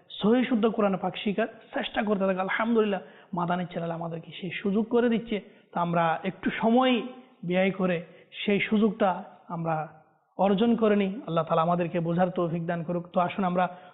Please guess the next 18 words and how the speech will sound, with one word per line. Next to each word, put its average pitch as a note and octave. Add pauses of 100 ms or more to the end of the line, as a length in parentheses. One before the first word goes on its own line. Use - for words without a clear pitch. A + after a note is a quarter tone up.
অনুশীলন G#3
করা G3+
শুরু G3+
করি। G3 (240)
এখানে F#3+
কি G#3
রয়েছে G#3+
আমরা G3
সকলে G3
দেখতে F#3+
পাচ্ছি, F#3+ (120)
কফ, A3+
কুল, G#3 (680)
কফ A3 (340)
পেশ G#3+
কু, G3+ (320)
কফে G3
লামকে F#3+